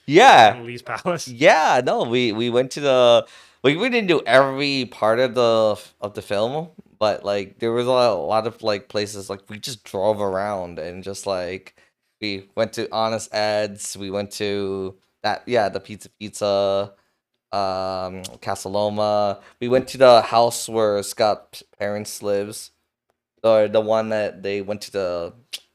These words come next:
Speaker 1: uh, swing. It was a Hillcrest Park.
Speaker 2: Okay.
Speaker 1: Yeah.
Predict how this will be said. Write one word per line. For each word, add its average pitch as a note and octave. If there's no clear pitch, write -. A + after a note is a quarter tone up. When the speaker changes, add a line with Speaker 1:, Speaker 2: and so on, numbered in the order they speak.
Speaker 1:
uh, F2+
swing. G#2
It -
was G2+
a F#2+
Hillcrest A2+
Park. G#2
Speaker 2:
Okay. G#2
Speaker 1:
Yeah. F2+